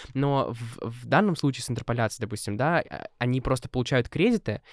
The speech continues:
и вот, допустим, у Оливии по большей части на всех песнях по два соавтора. Это она и её продюсер. И вот на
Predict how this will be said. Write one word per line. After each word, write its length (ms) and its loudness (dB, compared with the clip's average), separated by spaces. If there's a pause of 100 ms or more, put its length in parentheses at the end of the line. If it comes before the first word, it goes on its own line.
(300)
и 260 2
вот, 140 4
допустим, 580 0
у 80 0
Оливии 460 4
по 160 -2
большей 240 0
части 300 0
на 100 2
всех 240 -4
песнях 380 0
по 120 0
два 200 4
соавтора. 420 2
Это 160 2
она 200 4
и 40 4
её 160 4
продюсер. 460 0 (320)
И 140 2
вот 140 2
на 360 2